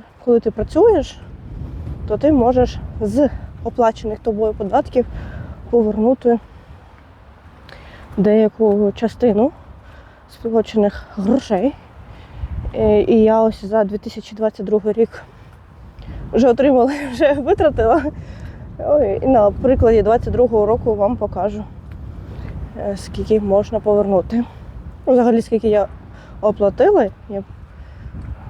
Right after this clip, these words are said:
пошукаю. Чи можна таку взагалі інформацію показувати? Я знаю, що не можна казати, скільки твоя зарплата. Може, і з зарплати, то і податки не можна показувати.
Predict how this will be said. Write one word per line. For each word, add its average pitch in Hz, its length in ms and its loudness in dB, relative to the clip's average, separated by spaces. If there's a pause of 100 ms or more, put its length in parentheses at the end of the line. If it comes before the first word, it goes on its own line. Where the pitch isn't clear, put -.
(1200)
пошукаю. 214 640 0 (600)
Чи - 100 -8
можна 285 240 -2
таку 370 220 -4
взагалі 320 280 -2
інформацію 269 500 -2
показувати? 220 520 -2 (720)
Я 269 100 4
знаю, 370 220 4
що 277 120 -2
не 269 100 4
можна 269 300 2
казати, 240 340 -2
скільки 220 400 -6 (880)
твоя 226 720 4
зарплата. 269 540 0 (1200)
Може, 220 400 2
і 196 280 -2
з 196 160 -14
зарплати, 202 520 0
то 196 180 -2 (600)
і 226 60 -4
податки 226 460 -2
не 320 60 2
можна 277 260 2
показувати. 220 400 -4